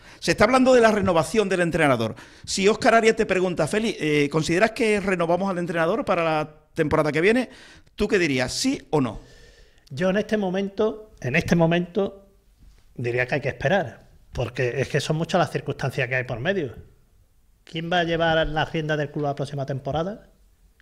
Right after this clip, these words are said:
Speaker 2: ¿Cómo va a terminar cuando faltan doce partidos el equipo? Si cae en un debacle, pues yo esperaría.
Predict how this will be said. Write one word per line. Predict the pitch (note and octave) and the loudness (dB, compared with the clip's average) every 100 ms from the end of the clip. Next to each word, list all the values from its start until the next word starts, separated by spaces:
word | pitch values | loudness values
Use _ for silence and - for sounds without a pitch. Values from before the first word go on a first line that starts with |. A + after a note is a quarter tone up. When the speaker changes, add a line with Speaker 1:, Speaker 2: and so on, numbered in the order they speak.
| - | -2
Speaker 2:
¿Cómo | E3+ F3+ | 4 6
va | F3+ | 4
a | |
terminar | F3 D#3 D#3 D#3+ D#3 | 4 0 0 -2 0
cuando | D#3+ D3 | -2 -2
faltan | - D#3+ D#3+ | -2 -2 -2
doce | D3+ C#3+ D3 | -2 -4 -4
partidos | D3 C#3+ D3+ C#3+ | -4 -4 -4 -4
el | C3+ | -4
equipo? | D#3+ D#3+ G3+ C4 - - A2 C#3 - B2+ | -4 -4 -6 -8 -18 -20 -20 -20 -20 -20
Si | - C3+ | -8 -8
cae | - D#3 D#3 | 2 2 4
en | |
un | E3 D#3 | 0 0
debacle, | D3+ E3 F#3 F#3+ - _ _ _ - - - _ _ - - | 0 0 -2 -8 -10 _ _ _ -20 -20 -20 _ _ -20 -20
pues | _ | _
yo | - A2 C3 - | -20 -18 -18 -12
esperaría. | D3+ - C3+ G#2+ D#3+ F3+ | -12 -6 -6 -4 -6 -8